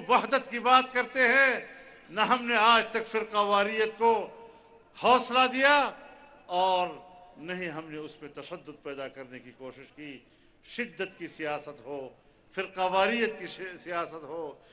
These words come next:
इंतहा पसंदी की सियासत हो, जमीयत उलमाए इस्लाम ने एतदाल और मोहब्बत, रवादारी और गरीब इंसान की सियासत की। मेरे मोहतरम दोस्तों, मैं जब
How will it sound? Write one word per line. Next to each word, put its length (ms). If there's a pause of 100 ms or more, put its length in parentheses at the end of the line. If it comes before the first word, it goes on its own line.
(140)
इंतहा 460
पसंदी 480
की 140
सियासत 480
हो, 300 (380)
जमीयत 380
उलमाए 460
इस्लाम 400
ने 160 (400)
एतदाल 760 (320)
और 240
मोहब्बत, 540 (340)
रवादारी 800 (320)
और 220
गरीब 420
इंसान 420
की 100
सियासत 380
की। 260 (1300)
मेरे 180
मोहतरम 480
दोस्तों, 360 (1800)
मैं 160
जब 200